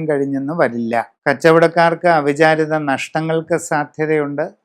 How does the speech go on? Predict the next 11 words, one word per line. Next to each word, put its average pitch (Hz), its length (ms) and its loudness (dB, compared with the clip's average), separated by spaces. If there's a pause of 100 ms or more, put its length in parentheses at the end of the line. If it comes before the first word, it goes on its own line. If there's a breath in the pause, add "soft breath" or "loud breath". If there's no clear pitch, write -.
(500)
സാമ്പത്തികമായ 156 1120 0
ഞെരുക്കവും 143 760 0
ബുദ്ധിമുട്ടുകളും 151 840 -4
അനുഭവപ്പെടാം. 143 680 -6 (720)
വളരെ 139 540 4
ശ്രദ്ധാപൂർവം 170 960 -2 (140)
കാര്യങ്ങൾ 156 520 -2
ചെയ്ത് 147 420 -4 (580)
അതിനെ 156 360 2 (180)
തരണം 147 440 2
ചെയ്യേണ്ടതാണ്. 135 840 -2